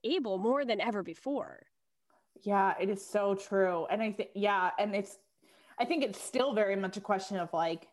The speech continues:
Speaker 2: how we do that and how we,
Speaker 1: Mm-hmm.
Speaker 2: you know, like, what that looks like in this world. But even something as simple as, like, checking in and being
Speaker 1: Yeah.
Speaker 2: consistent in that. I think, like you were
Speaker 1: Yes.
Speaker 2: saying, like, consistency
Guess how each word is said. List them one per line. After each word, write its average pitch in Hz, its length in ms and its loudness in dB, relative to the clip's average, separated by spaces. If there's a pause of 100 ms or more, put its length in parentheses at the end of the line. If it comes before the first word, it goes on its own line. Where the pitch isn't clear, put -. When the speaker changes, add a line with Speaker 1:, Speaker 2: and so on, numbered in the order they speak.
(120)
Speaker 2:
how 196 360 2
we 190 200 2
do 180 360 -2
that 135 420 0
and 202 140 2
how 190 200 4
we, 185 220 2
Speaker 1:
Mm-hmm. 190 120 0
Speaker 2:
you - 380 -12
know, 214 260 2
like, 214 260 0
what 208 160 0
that 170 220 0
looks 202 280 0
like 190 240 0
in 190 180 2
this 185 220 -2
world. 196 500 2
But 196 120 0
even 254 360 0
something 208 420 0
as 190 200 2
simple 190 340 2
as, 185 280 0
like, 180 240 2 (920)
checking 233 640 -2
in 135 180 -4
and 180 200 -2
being 254 360 2
Speaker 1:
Yeah. 196 420 -2
Speaker 2:
consistent 240 400 0
in 202 160 0
that. 190 260 6
I 226 60 2
think, - 220 -2
like 214 300 4
you 240 100 0
were 226 80 0
Speaker 1:
Yes. 226 120 -10
Speaker 2:
saying, 214 200 0
like, 185 240 -2
consistency 240 1160 0